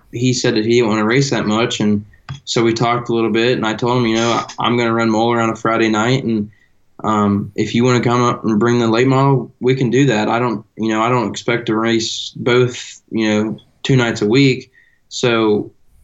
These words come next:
um, whatever you, you think would be fair, you know, we could, we could talk it out." But it, it, it obviously didn't go, um, it didn't go that route. So like,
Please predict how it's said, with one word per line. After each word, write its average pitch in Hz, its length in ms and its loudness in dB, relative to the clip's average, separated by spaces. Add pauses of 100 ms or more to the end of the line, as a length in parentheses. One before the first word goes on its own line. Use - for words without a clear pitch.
um, 104 560 0
whatever 113 340 2
you, 110 320 0
you 110 180 0
think 110 280 -2
would 101 100 0
be 101 140 2
fair, 123 460 0
you 113 100 0
know, 107 240 -2
we 110 160 0
could, 104 240 -6
we 110 100 0
could 101 160 -4
talk 107 240 -4
it 107 80 0
out." 117 300 -2
But 104 240 -6 (640)
it, - 260 -4
it, 135 280 0
it 143 80 2
obviously 151 380 2
didn't 127 260 0
go, 127 500 2 (160)
um, 107 560 -2 (160)
it 113 100 -2
didn't 123 200 2
go 113 160 2
that 120 160 0
route. 135 320 2
So 113 220 0
like, 110 200 -2